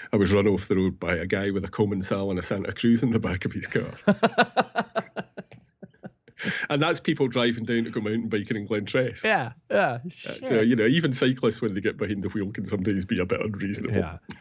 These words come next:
Speaker 2: S-, do y-, <laughs> do you think, um, that the drugs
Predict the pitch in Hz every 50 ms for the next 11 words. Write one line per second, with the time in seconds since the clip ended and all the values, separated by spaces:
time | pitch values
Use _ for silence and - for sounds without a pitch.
0 | - - - - - - - 196 - - 170 - - - - - - - - -
1 | - - - - 180 170 - - - - - - - - - - 147 - - 202
2 | 214 208 196 - - 196 202 214 196 - - - - 151 147 139 131 127 123 120
3 | 117 113 - - - 127 135 131 131 127 123 - - _ _ _ _ _ _ _
4 | _ _ _ _ 131 131 127 120 123 131 139 143 160 165 160 156 - -